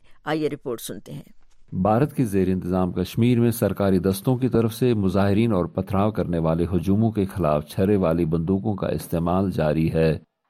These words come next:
Speaker 2: حالانکہ ایمنسٹی International سمیت کئی بین الاقوامی اور مقامی انسانی حقوق تنظیمیں اور حزب اختلاف کی جماعتیں اس کے مہلک نتائج کے پیش نظر حکومت پر اس ہتھیار کا استعمال فوری طور پر بند کرنے پر زور دے رہی ہیں۔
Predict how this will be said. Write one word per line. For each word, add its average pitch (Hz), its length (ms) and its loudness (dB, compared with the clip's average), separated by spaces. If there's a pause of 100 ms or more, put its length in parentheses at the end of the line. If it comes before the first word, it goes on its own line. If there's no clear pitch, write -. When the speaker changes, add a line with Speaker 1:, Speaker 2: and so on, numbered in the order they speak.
(280)
Speaker 2:
حالانکہ 98 440 -2
ایمنسٹی 113 520 0
International 80 640 -4
سمیت 104 580 0
کئی 135 280 0
بین 101 120 0
الاقوامی 82 500 -2
اور 85 200 -2
مقامی 90 480 -2
انسانی 85 400 -2
حقوق 82 360 -6
تنظیمیں 98 580 0 (400)
اور 92 220 -2
حزب 101 360 -4
اختلاف 110 480 -2
کی 107 80 -2
جماعتیں 85 600 0
اس 90 140 -6
کے 92 160 -2
مہلک 101 460 -2
نتائج 80 380 -2
کے 80 120 -4
پیش 82 260 -4
نظر 98 300 0 (480)
حکومت 120 440 -2
پر 95 220 0
اس 113 240 -6
ہتھیار 95 340 0
کا 101 120 -2
استعمال 90 440 0 (100)
فوری 110 240 2
طور 76 240 0
پر 87 180 -4
بند 98 300 -2
کرنے 73 300 -2
پر 98 160 -8
زور 95 340 0
دے 78 240 0
رہی 82 300 -2
ہیں۔ 80 240 0